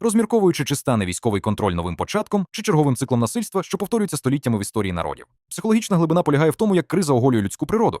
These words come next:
Страх об'єднує, але й розколює, створюючи вакуум, де фейкові новини множаться тисячами, сіючи параною на кшталт військові, герої чи диктатори.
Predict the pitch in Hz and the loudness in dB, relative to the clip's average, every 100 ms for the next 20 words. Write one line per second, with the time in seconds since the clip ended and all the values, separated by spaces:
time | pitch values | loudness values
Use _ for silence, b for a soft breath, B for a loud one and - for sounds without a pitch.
0 | _ - 233 202 113 151 190 208 147 196 | _ -8 -2 0 0 0 0 0 2 2
1 | 220 220 - 175 85 - 226 220 - 208 | 2 0 0 0 0 -4 -2 -2 0 0
2 | 110 - 67 - 90 110 120 110 104 101 | 0 0 -12 -10 -6 -2 0 0 -2 0
3 | 156 143 151 - 226 196 104 - 71 - | 2 2 0 -2 -6 -8 -8 -10 -10 -12
4 | - 123 107 - 104 190 165 - 107 92 | -8 -6 -4 -2 -2 0 -2 -2 -4 -4
5 | - 107 85 - 127 156 151 160 95 73 | -6 -6 -6 -4 -2 -2 -2 -4 -6 -6